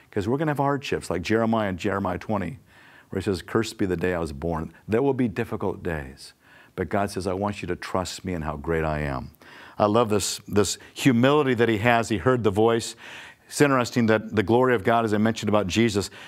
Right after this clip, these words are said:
if you read in Revelation chapter one, you can see the glory of Christ in heaven, the beautiful radiance of who he is and the image that, that John had in the Revelation of one. In Revelation nineteen, Christ is gonna come back and is com-,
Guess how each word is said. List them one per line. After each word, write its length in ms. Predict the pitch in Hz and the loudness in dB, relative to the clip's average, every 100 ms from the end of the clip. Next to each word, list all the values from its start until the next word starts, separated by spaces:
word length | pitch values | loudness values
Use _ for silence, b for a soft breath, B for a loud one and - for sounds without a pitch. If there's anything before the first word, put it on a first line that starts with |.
| B | B
if 60 | |
you 100 | 123 | 2
read 200 | 147 151 | 4 4
in 80 | 131 | 4
Revelation 520 | 123 135 127 127 - | 2 4 2 2 0
chapter 380 | 117 - 123 - | -2 2 2 2
one, 300 | 110 120 120 | 0 2 2
you 100 | 110 | 2
can 100 | 98 | 0
see 200 | 101 - | -2 0
the 120 | 123 | 2
glory 360 | 101 104 117 113 | 2 2 4 2
of 100 | 98 | -2
Christ 420 | - 110 107 - | 0 0 0 -2
in 100 | 101 | -6
heaven, 380 | 87 101 80 73 - B B B | -2 -2 -2 -8 -14 B B B
the 100 | 107 | -4
beautiful 380 | 101 135 143 123 | 2 2 2 2
radiance 580 | 107 110 120 113 85 - | 2 2 2 0 -2 -2
of 140 | 98 | -4
who 200 | - 123 | 0 2
he 140 | 113 107 | 2 2
is 300 | 110 104 92 | 2 0 -2
and 100 | 92 | -4
the 60 | |
image 340 | 101 110 107 87 | -2 0 0 0
that, 160 | 92 90 - B B | -4 -4 -10 B B
that 160 | 110 98 | -2 -2
John 420 | 90 113 120 123 | 2 2 4 0
had 320 | 101 82 73 | 0 -2 -2
in 80 | 82 | -4
the 80 | 82 | 0
Revelation 640 | 95 98 98 101 98 92 | 2 2 2 2 0 -2
of 80 | 82 | -2
one. 480 | 85 101 98 80 80 B B B B | 0 2 0 -2 -8 B B B B
In 140 | 110 | 2
Revelation 500 | 110 131 127 123 123 | 4 4 4 2 2
nineteen, 680 | 117 120 110 131 127 113 92 B B | 4 2 2 2 2 2 -2 B B
Christ 280 | - 113 - | 2 2 2
is 60 | |
gonna 140 | 110 113 | 0 0
come 240 | - 110 | 2 2
back 340 | 101 113 110 - | 4 2 0 -2
and 60 | |
is 100 | 98 | -4
com-, 320 | - 113 110 | 0 0 0